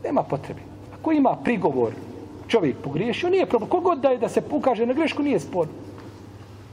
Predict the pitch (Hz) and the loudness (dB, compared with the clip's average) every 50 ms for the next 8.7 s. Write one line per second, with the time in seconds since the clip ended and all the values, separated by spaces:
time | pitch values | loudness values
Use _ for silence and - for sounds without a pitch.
0 | - - - - - - - - - - - - - - - - - 185 196 - | -20 -20 -20 -20 -20 -20 -20 -20 -20 -20 -20 -20 -20 -20 -4 -2 -2 0 0 0
1 | 302 277 - - 233 - - 214 175 190 208 202 - 190 - 180 165 156 160 151 | -2 0 2 2 2 2 2 2 4 4 2 2 0 0 0 0 2 4 4 2
2 | 175 190 - - 196 185 165 165 160 - 156 151 147 180 175 165 151 - 185 190 | 2 0 0 0 0 2 2 2 2 2 2 2 2 4 4 2 2 2 0 2
3 | 160 160 143 143 131 135 127 123 135 127 135 135 131 139 135 135 151 143 139 139 | 4 2 2 2 2 2 2 2 2 0 0 0 0 0 0 2 2 2 2 2
4 | 143 143 147 143 156 151 - 175 165 139 131 - 156 151 131 127 - - - - | 2 2 4 2 2 2 0 0 0 2 2 2 0 2 0 -2 -2 -6 -12 -14
5 | - - - - - - - - 156 143 139 160 143 127 123 120 - 131 127 139 | -14 -14 -14 -16 -16 -4 0 0 2 4 2 2 2 0 -2 -2 0 0 -2 0
6 | - - 143 127 120 120 123 131 127 - 131 113 110 131 131 139 131 143 135 - | 0 -2 -2 0 0 0 0 0 0 -2 -4 -4 -4 -2 -2 -2 -2 -4 -8 -10
7 | - - - - - - - - - - - - - - - - - - - - | -10 -14 -16 -16 -18 -18 -18 -18 -18 -16 -16 -16 -16 -16 -18 -18 -18 -18 -18 -18
8 | - - - - - - - - - 208 190 180 160 127 | -18 -20 -18 -18 -18 -18 -18 -4 0 2 2 2 2 0